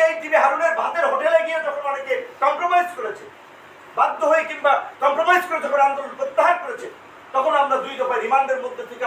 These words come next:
আমরা বজ্র, আপনার, আপনার বজ্র ধ্বনি তুলে আমরা কিন্তু পরিষ্কারভাবে বলেছিলাম যে নব্বই পার্সেন্ট পতন হয়ে গেছে, আর দশ পার্সেন্ট বাকি আছে, সেটা জন্য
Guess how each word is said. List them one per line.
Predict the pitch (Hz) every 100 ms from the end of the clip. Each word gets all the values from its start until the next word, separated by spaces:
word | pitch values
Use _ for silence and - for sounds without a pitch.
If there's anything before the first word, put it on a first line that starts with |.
| 220
আমরা | - - - - - -
বজ্র, | 277 294 262 220 - - - 214
আপনার, | 233 220 - - - - -
আপনার | 226 - - - 208
বজ্র | 220 220 208 - - -
ধ্বনি | 311 320
তুলে | 285 254
আমরা | 233 220
কিন্তু | 220 226
পরিষ্কারভাবে | 220 - 220 214 214
বলেছিলাম | 226 240 262 277 247
যে | 220 - - 208
নব্বই | 240 269 262
পার্সেন্ট | 240 240 220
পতন | 226 226 240
হয়ে | 226
গেছে, | - -
আর | -
দশ | 226 226
পার্সেন্ট | 214 - 220 -
বাকি | 302 339
আছে, | 311 -
সেটা | - -
জন্য | -